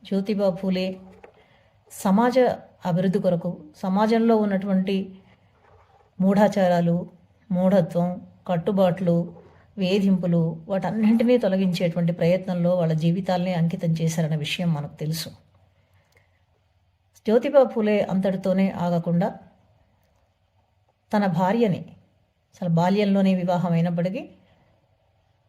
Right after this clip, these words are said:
సావిత్రిబాయి ఫూలేని విద్యావంతురాల్ని చేసి, ఉపాధ్యాయ వృత్తిలో శిక్షణనిప్పించి,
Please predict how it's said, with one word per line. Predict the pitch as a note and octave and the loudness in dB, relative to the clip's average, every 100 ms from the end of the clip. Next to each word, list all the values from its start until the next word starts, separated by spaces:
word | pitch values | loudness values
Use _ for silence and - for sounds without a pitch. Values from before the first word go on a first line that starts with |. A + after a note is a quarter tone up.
| _ _ _ _ _ - _ _ _ - | _ _ _ _ _ -20 _ _ _ -6
సావిత్రిబాయి | F3+ A#3 B3+ A#3+ G3 E3+ | -2 0 2 2 2 0
ఫూలేని | F#3 F3 E3+ E3 D3 - - _ _ G#3+ | -2 0 2 2 0 -10 -20 _ _ -6
విద్యావంతురాల్ని | F3 G3 A#3 G#3 G3+ F3+ E3+ E3+ | 0 2 2 0 0 2 0 0
చేసి, | D3+ - F#3 - - _ _ _ _ _ _ _ _ _ _ _ _ _ _ _ _ _ - | -4 -4 -8 -10 -20 _ _ _ _ _ _ _ _ _ _ _ _ _ _ _ _ _ -6
ఉపాధ్యాయ | E3+ A#3 A3 G#3 G#3+ | 4 4 4 2 4
వృత్తిలో | G#3 G3 F#3+ G3 G3 | 4 0 0 -2 -2
శిక్షణనిప్పించి, | F3+ E3 G#3 F#3+ D#3+ E3 D#3+ G3+ A#3 | -2 -2 0 2 2 0 0 0 -6